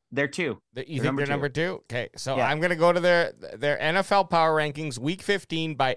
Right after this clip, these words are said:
Speaker 2: Eric Edholm. Let's see how he does with the title. Oh, Cowboys crack top three.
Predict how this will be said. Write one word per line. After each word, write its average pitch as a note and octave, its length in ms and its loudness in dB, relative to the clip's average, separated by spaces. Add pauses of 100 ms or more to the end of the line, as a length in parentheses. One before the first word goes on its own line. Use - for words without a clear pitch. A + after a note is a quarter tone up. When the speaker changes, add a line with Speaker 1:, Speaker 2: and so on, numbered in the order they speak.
Speaker 2:
Eric E3 440 -2
Edholm. D3 480 0
Let's C#3+ 220 -4
see E3 100 -4
how D#3+ 80 2
he E3 80 -2
does D3+ 160 -2
with D3+ 100 -8
the D3+ 80 -6
title. C3 440 0 (440)
Oh, A#2+ 300 2 (260)
Cowboys C3+ 520 0
crack C3+ 480 -2
top B2 340 -2
three. E3+ 580 -2